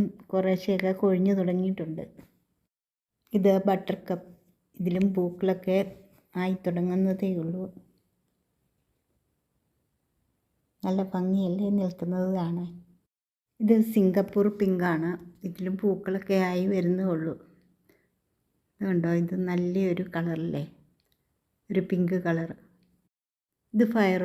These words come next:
ഓപ്പാൽ, നല്ല കളറാണ്. ഇതും പൂക്കളൊക്കെ ആയി വരുന്നതേ ഉള്ളൂ. ഇത് ടാങ്ലോങ് പിങ്ക്. പകുതിയേ പൂക്കൾ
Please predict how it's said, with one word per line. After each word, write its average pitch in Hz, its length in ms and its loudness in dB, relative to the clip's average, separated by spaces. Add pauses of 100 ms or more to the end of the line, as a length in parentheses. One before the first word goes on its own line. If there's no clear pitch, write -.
ഓപ്പാൽ, 185 400 -2 (1200)
നല്ല 185 380 2 (380)
കളറാണ്. 175 580 0 (1700)
ഇതും 196 280 6 (200)
പൂക്കളൊക്കെ 180 640 -2 (120)
ആയി 165 200 0
വരുന്നതേ 170 560 0 (120)
ഉള്ളൂ. 175 200 -8 (1700)
ഇത് 220 220 4 (220)
ടാങ്ലോങ് 190 760 2 (200)
പിങ്ക്. 175 380 2 (1600)
പകുതിയേ 196 540 6
പൂക്കൾ 190 440 0